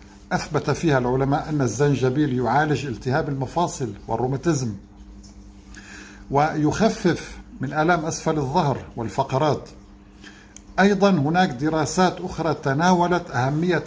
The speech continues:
الزنجبيل في علاج أمراض القلب أو في تنظيم عمل القلب،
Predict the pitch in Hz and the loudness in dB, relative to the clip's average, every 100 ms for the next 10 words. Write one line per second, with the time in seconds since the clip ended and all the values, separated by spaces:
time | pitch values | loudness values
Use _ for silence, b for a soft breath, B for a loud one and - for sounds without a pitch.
0 | 147 113 143 147 123 139 170 143 - 143 | -4 -4 0 0 0 0 0 -2 -2 -2
1 | 123 151 156 - 131 143 131 127 - 123 | 0 2 0 -2 -2 -2 -2 -4 -2 -2
2 | 127 139 - 160 160 - - B B B | -2 -4 -2 -4 -4 -12 -20 B B B
3 | B B - 139 123 123 208 175 143 139 | B B -2 0 2 4 4 4 4 2
4 | 123 - 123 104 | 0 -2 -2 -2